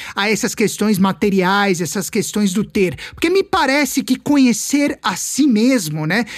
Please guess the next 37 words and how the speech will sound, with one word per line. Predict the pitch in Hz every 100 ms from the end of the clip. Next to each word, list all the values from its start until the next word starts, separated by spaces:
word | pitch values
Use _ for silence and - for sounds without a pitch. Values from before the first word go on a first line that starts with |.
| -
Já | - 175 208 208
voltando | 190 220 202 - 247 269 208
aí | 214 233
ao, | 208 185 - - -
ao, | 180 202 196 190 185 196
a-, | 175 165 -
ao | 190
oráculo | 202 202 220 - 233
de | 185
Delfos, | 160 208 277 262 - 208
né? | 196 254 262 - -
É, | 208 208 208 202
"Conhece-te | 247 220 214 262 262 - 214
a |
ti | -
mesmo." | 214 202 240 214 196 - -
Parece | 403 453 -
que |
também | 403 381 320 254
é | 254
um | 226
processo | 233 214 - 226 202 -
bastante | 185 - - 214 214
extenuante, | 202 - 214 196 190 185 202
né, | 202
Dante? | 175 151
O | - - -
que | 359
que | -
você | 349 339 -
acha | 262 247 -
que | 233 214
Chekhov | - 240 254 254 220
quis | - 220
dizer | 214 185 214
com | 208 185
isso? | 151 127 -